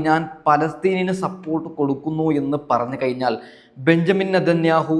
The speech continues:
യുദ്ധമൊന്നും നിർത്തിവെക്കാനൊന്നും പോകുന്നില്ല. എല്ലാവർക്കും അവരവർക്കുള്ള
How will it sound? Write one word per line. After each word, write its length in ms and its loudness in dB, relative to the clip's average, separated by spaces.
യുദ്ധമൊന്നും 680 0
നിർത്തിവെക്കാനൊന്നും 840 -2
പോകുന്നില്ല. 340 -2
എല്ലാവർക്കും 460 4
അവരവർക്കുള്ള 600 4